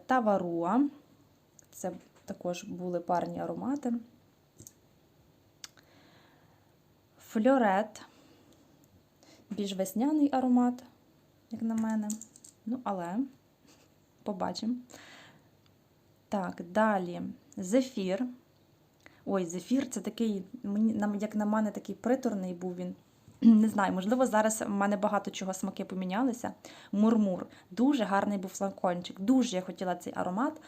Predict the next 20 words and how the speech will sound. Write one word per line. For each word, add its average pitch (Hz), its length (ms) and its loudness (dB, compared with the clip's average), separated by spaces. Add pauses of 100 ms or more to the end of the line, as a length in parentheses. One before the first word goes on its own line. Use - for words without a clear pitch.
(220)
але 196 180 0
з 202 60 -14
пробничка 262 440 0
він 214 100 0
мені 208 120 0
не 196 80 -4
дуже 196 180 -6
чомусь 190 280 -8
сподобався. 185 600 -6 (280)
Але 202 220 0
ще 220 160 -2
раз 202 140 -2
повторюсь, 233 460 -2
буду 214 180 -2
його 202 160 -2
тестувати, 196 640 0 (1300)
щоб 180 400 -8
довикористати. 247 840 -2 (1400)
Ароманія 196 640 0
Лічі. 170 440 -2